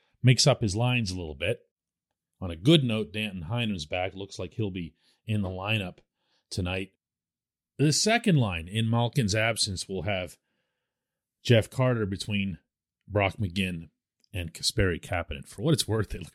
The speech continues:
really good in practice. But then anybody with Kapanen looks good in practice because he's just awesome in practice. And the third line, in turn,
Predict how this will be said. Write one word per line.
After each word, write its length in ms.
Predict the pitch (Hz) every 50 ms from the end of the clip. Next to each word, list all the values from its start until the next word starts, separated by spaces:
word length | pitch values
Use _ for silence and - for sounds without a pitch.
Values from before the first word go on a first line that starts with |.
| _ - _
really 280 | - 80 82 76 67 64
good 180 | 71 - - 67
in 140 | 67 69
practice. 480 | - - 80 76 76 - - 110 - -
But 180 | - _ _ -
then 240 | 107 107 107 101 - - _ _ _ _ _ _ _ _ _ _ _ _
anybody 480 | - 156 170 175 147 - 127 117 113 95
with 240 | 87 92 87 - -
Kapanen 520 | - - 101 98 - - 82 80 78 82
looks 220 | 76 82 - - -
good 160 | - 78 -
in 140 | 76 78 76
practice 420 | - - 85 - _ - 76 -
because 300 | - - - - 78 -
he's 180 | - 82 80 -
just 240 | - 80 - - - _ _ _ _
awesome 480 | - - - - - - - - 78 71
in 140 | 71 71 71
practice. 580 | - - - - _ _ 50 - - - - _ _ _ _ _ _ _ _ _ _ _ _ _ _ _ -
And 100 | 110 117
the 80 | 139
third 340 | 131 - 202 214 214 196 156
line, 380 | 123 95 78 80 90 98 113 117 -
in 160 | 104 107 113
turn, 480 | - - 107 90 87 92 98 101 101